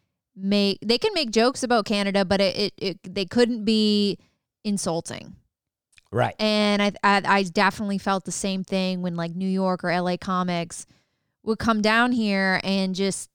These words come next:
Speaker 1: just the stuff that they'd say, like, even just little kind of energy stuff. Um, s-, t-, like, average co-,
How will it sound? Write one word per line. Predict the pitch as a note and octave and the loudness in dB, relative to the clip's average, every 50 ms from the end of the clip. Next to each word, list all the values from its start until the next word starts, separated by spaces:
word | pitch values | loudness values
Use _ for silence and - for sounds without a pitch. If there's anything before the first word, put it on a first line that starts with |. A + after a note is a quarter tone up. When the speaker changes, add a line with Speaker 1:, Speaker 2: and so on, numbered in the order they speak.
| _ _ - | _ _ -6
Speaker 1:
just | G#3 G3+ - - | -6 -4 -4 -6
the | G3 | -8
stuff | - - - - A#3 A#3 A3+ - | -8 -4 0 2 2 2 2 0
that | A3+ G3+ - | -2 -2 0
they'd | G3+ G3 F#3 E3+ - | 0 -2 -2 -2 -4
say, | - - - - A3 A3+ A3+ A3 G#3 | -8 -4 -2 0 2 4 4 4 2
like, | G3+ G3 F#3+ - | 2 0 0 -2
even | G#3 G#3 G3 G3+ | -4 -4 -2 -2
just | F#3+ G3 F3 - - | -2 -2 -4 -4 -4
little | G3+ G#3 G#3 G#3 G#3 G3+ - | 0 2 2 4 2 2 0
kind | - F#3+ F#3 F3 | 0 -4 -4 -4
of | - - | -4 -6
energy | F#3 G3 G3+ A3 G#3+ F#3+ - E3+ D#3+ - | -4 -4 -2 -2 -2 -4 -4 -6 -6 -6
stuff. | - - - C#3 C#3+ - - - - - - _ _ _ _ _ _ _ _ _ _ _ - | -8 -6 -6 -6 -6 -6 -8 -10 -14 -18 -20 _ _ _ _ _ _ _ _ _ _ _ -4
Um, | - G3 G3+ G3 G3 G3 F#3+ F#3 F3+ F3+ F3+ F3+ | -2 0 2 4 4 2 2 0 -2 -4 -6 -6
s-, | - - - - - - - - - | -8 -8 -8 -8 -8 -10 -10 -10 -8
t-, | - - - - F#3+ - - _ | -8 -8 -8 -8 -12 -18 -18 _
like, | - G3+ G3 F#3+ - | -6 -6 -4 -2 0
average | - G3 G3+ G3+ F#3 G3 G3 F#3+ F3 - | 2 4 4 4 4 2 0 0 -2 -4
co-, | - - | -6 -8